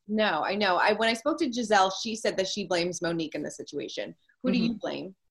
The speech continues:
Speaker 2: Ah, that's a tough one.
Speaker 1: Mm-hmm.
Speaker 2: Not because there's not an answer,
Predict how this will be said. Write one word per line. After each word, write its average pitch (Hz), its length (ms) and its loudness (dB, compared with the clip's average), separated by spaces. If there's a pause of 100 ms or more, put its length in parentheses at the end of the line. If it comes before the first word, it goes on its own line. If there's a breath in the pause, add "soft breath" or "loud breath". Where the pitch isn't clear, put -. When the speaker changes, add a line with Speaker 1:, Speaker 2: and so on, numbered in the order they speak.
(160)
Speaker 2:
Ah, 190 380 6
that's 277 220 4
a 240 40 6
tough 220 320 4
one. 156 360 0 (180)
Speaker 1:
Mm-hmm. 196 100 -6
Speaker 2:
Not 220 280 4
because 214 500 4
there's 196 200 6
not 185 180 6
an 156 140 2 (100)
answer, 277 640 2